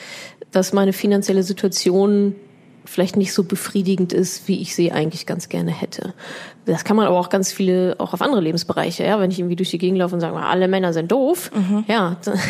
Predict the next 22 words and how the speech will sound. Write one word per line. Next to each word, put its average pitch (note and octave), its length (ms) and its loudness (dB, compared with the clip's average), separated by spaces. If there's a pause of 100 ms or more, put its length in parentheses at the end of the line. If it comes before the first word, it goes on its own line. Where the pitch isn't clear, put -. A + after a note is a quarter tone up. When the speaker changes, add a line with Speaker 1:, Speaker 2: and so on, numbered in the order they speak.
(340)
Speaker 1:
dann C4+ 280 2
werde C#4+ 160 4
ich A3 140 -2
wahrscheinlich, G3+ 440 0 (340)
äh, F#3+ 340 4
nie G3 300 0
in G#3 140 2
einer G3 220 2
glücklichen G#3 440 0
Beziehung G#3 320 0
mit G#3 120 2
einem G#3+ 140 2
Mann B3 240 4
sein E3+ 260 0
können. E3 460 0
Oder, E3+ 760 2
ähm, E3+ 720 0 (360)
genauso E3+ 320 2
gibt's - 180 -10
auch - 160 -2
Glaubenssätze F3+ 580 0
oder F#3 360 0